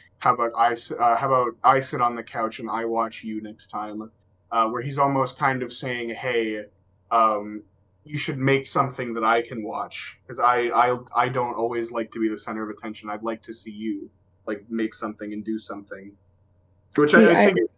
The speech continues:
Speaker 1: really nice. I, I like that. I kinda like that as, like, a, an ending, kinda trying to inspire people. Sorry, Kelsey, I interrupted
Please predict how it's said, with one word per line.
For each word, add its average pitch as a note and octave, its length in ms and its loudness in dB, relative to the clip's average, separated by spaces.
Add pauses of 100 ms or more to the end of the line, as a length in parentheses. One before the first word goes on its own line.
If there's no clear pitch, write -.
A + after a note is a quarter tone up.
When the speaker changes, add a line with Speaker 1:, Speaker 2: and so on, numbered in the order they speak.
(120)
Speaker 1:
really F4+ 140 -10
nice. G#2+ 560 -8
I, B2+ 80 0
I B2+ 200 4
like A#2 260 2
that. G#2 260 -4
I A#2 80 -2
kinda B2+ 220 -6
like A#2 160 -6
that A2+ 120 0
as, A2 140 -4
like, A2 200 -6
a, G#2+ 140 -4
an G#2+ 120 -6
ending, G#2+ 460 -8 (680)
kinda G#2 160 -4
trying A2 280 -6
to G#2+ 80 -6
inspire G2+ 420 -6
people. G#2 280 -12
Sorry, C3 300 -2
Kelsey, G#2+ 380 -14
I - 20 -10
interrupted G#2+ 460 -12